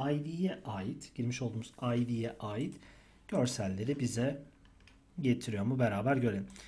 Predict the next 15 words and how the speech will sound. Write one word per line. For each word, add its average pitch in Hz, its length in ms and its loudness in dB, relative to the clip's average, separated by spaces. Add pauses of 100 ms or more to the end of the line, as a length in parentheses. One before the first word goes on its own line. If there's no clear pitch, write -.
(340)
Geldim 220 340 6
buraya. 147 260 4
Try 185 200 6
it 170 140 0
out 151 280 6
dedi. 160 100 0
Mesela 151 340 2
bir 269 180 6
numaralı 135 340 6
ilana 127 540 6
ait 98 220 -4
görsel 151 480 2
beş 214 220 4
tane 165 240 4
gelmeli. 113 500 2